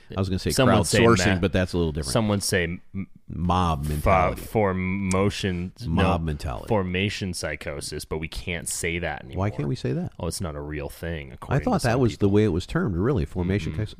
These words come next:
Speaker 2: No,
Speaker 1: psychosis.
Speaker 2: no, no, no. Originally, that's a relatively new-ish term.
Speaker 1: Yeah. Well, I,
Speaker 2: Um,
Speaker 1: my whole
Speaker 2: same
Speaker 1: point
Speaker 2: difference, though.
Speaker 1: is I don't understand the overall philosophy of just taking and eliminating stuff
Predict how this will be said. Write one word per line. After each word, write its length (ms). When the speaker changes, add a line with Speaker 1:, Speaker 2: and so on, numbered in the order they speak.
Speaker 2:
No, 160
Speaker 1:
psychosis. 320
Speaker 2:
no, 140
no, 140
no. 60
Originally, 600
that's 260
a 40
relatively 600
new-ish 880
term. 680
Speaker 1:
Yeah. 140
Well, 220
I, 240
Speaker 2:
Um, 280
Speaker 1:
my 140
whole 40
Speaker 2:
same 280
Speaker 1:
point 20
Speaker 2:
difference, 300
though. 220
Speaker 1:
is 220
I 220
don't 320
understand 800
the 400
overall 420
philosophy 720
of 80
just 260
taking 400
and 120
eliminating 680
stuff 400